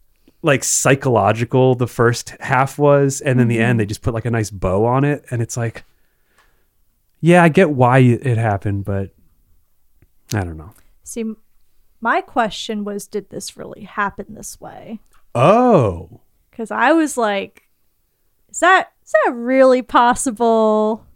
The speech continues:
Speaker 1: Okay, so if that's the case, then I'm feeling more, uh, that makes me feel better about it. But
Speaker 2: Yeah.
Speaker 1: a scene in,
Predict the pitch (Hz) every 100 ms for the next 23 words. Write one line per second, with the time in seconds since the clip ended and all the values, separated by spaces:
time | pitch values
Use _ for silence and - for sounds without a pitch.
0 | - 160 - 143 107 98 - 147 139 151
1 | 185 - 190 180 165 151 139 - 135 131
2 | 127 120 117 - 143 139 135 127 123 123
3 | 120 113 - _ _ _ _ _ _ _
4 | _ _ - 131 - 156 165 170 165 147
5 | 147 113 107 101 95 95 95 - _ _
6 | _ _ _ _ 123 117 135 120 - -
7 | - _ _ _ _ _ _ _ _ _
8 | _ _ _ _ _ _ _ _ _ _
9 | _ _ 240 220 - 208 _ _ _ -
10 | - - - - - - _ _ _ _
11 | - - - 151 - 190 180 160